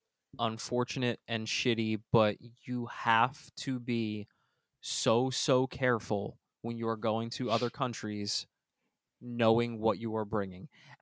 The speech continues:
And as shitty as, and, and as shitty as it is to say, not only knowing what country you're going to, but knowing what country you're going to and the times that we are in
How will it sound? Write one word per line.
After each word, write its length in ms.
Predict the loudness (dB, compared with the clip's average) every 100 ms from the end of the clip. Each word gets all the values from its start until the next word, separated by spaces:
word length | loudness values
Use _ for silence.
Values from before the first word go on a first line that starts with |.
| 2
And 360 | 2 2 -2 -10 -4
as 160 | -2
shitty 300 | 0 0 -2
as, 240 | -4 -8 -6
and, 160 | -6 -4
and 160 | -6
as 100 | -4
shitty 180 | -4 -4
as 80 | -4
it 80 | -4
is 100 | -6
to 80 | -4
say, 260 | -2 -2
not 280 | 2 2 2
only 200 | 0 -6
knowing 380 | -2 0 2 0
what 140 | -2
country 340 | -2 -4 -4 -8
you're 140 | -8
going 340 | -2 -2 -2 -4
to, 280 | -2 -2 -4 -10 -8 0
but 100 | 2
knowing 360 | 4 2 0 0
what 200 | -2 -2
country 360 | -6 -4 -2
you're 120 | -2 0
going 340 | 2 2 0
to 340 | 0 0 0 -4 -12 _
and 180 | 4 4
the 100 | 2 -2
times 520 | -2 2 2 0 -4
that 160 | -6 -4
we 180 | 0
are 180 | 0 0 -2
in 320 | -4 -4 -8